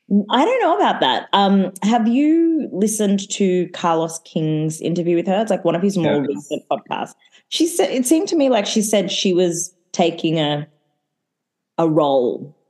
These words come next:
Speaker 1: This, like, she's, she's in it, but who knows?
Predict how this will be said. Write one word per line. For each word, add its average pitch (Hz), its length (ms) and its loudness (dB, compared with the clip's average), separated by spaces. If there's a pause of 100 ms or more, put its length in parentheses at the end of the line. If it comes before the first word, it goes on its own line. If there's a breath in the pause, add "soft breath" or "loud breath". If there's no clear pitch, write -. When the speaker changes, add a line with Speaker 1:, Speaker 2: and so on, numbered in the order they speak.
Speaker 1:
This, - 340 -10
like, 151 200 -4
she's, 160 260 -2
she's - 360 -2
in 165 120 0
it, - 220 -6 (100)
but 160 140 0
who 233 140 2
knows? - 440 -2